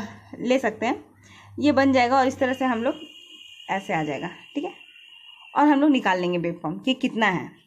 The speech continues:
ठीक है। इसमें हम लोग फ्रीक्वेंसी भी निकाल सकते हैं। क्यों? इसलिए फ्रीक्वेंसी निकाल सकते हैं क्योंकि, अ, हम लोग फ्रीक्वेंसी का फॉर्मूला जानते हैं ना, F is equal to one by T। तो टाइम per division से हम लोग फ्रीक्वेंसी ईजीली काउंट कर सकते हैं, ईजीली निकाल सकते हैं, ठीक है।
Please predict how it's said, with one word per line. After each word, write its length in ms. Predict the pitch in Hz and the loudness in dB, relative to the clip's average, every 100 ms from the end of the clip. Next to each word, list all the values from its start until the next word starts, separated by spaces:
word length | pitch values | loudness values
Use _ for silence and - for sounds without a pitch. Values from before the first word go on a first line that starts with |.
| - | -12
ठीक 100 | 302 | -10
है। 60 | - | -8
इसमें 260 | - 302 | -2 2
हम 80 | 294 | 2
लोग 100 | 330 | 0
फ्रीक्वेंसी 440 | 320 269 240 226 | -2 -2 -2 -2
भी 80 | 277 | 0
निकाल 260 | 247 196 170 | 0 -2 -4
सकते 260 | 180 170 | -4 -8
हैं। 100 | 185 | -10
क्यों? 200 | 202 320 440 - - - - _ _ _ - | -6 -6 -8 -12 -14 -14 -16 _ _ _ -8
इसलिए 240 | - 427 | -2 0
फ्रीक्वेंसी 380 | - 302 254 254 | 0 0 -2 -2
निकाल 220 | 240 214 | -2 -2
सकते 280 | 214 - - | -2 -8 -10
हैं 260 | 208 269 - _ _ _ | -8 -8 -12 _ _ _
क्योंकि, 280 | 330 320 370 | -4 -2 0
अ, 120 | - | 2
हम 360 | 254 254 269 269 | 4 4 2 2
लोग 100 | 311 | 0
फ्रीक्वेंसी 400 | 311 285 269 311 | -2 0 0 0
का 80 | 330 | 0
फॉर्मूला 360 | 302 277 294 | 2 4 4
जानते 300 | 302 269 262 | 4 2 2
हैं 100 | 240 | 0
ना, 200 | 240 427 - _ _ _ _ _ _ _ _ _ _ _ _ - | 0 -2 -8 _ _ _ _ _ _ _ _ _ _ _ _ -4
F 120 | 294 | -2
is 120 | 285 | -4
equal 240 | - 247 | -2 -4
to 120 | 254 359 539 - 233 | -2 -4 -6 -6 -2
one 200 | 240 240 | 0 0
by 120 | 311 508 - - | -2 -4 -10 -8
T। 120 | 196 151 - _ _ _ _ | -6 -6 -12 _ _ _ _
तो 60 | 339 | -6
टाइम 300 | - 254 302 | 0 2 4
per 180 | 392 311 | 4 2
division 360 | 262 233 233 | 2 -2 -2
से 60 | 262 | 0
हम 80 | 262 | 0
लोग 120 | 330 | 0
फ्रीक्वेंसी 500 | 285 269 226 226 381 - _ - | -2 -2 -2 -2 -6 -6 _ 0
ईजीली 340 | 294 294 339 | 2 4 2
काउंट 460 | 359 - - 220 220 | -2 -6 -2 0 0
कर 100 | 233 | -2
सकते 220 | 220 220 | -4 -2
हैं, 100 | 277 | 0
ईजीली 160 | 269 320 | 2 2
निकाल 320 | 285 208 190 | 2 2 0
सकते 300 | 180 165 180 | -2 -8 -8
हैं, 160 | 175 202 | -6 -4
ठीक 160 | 294 | -6
है। 80 | 466 | -6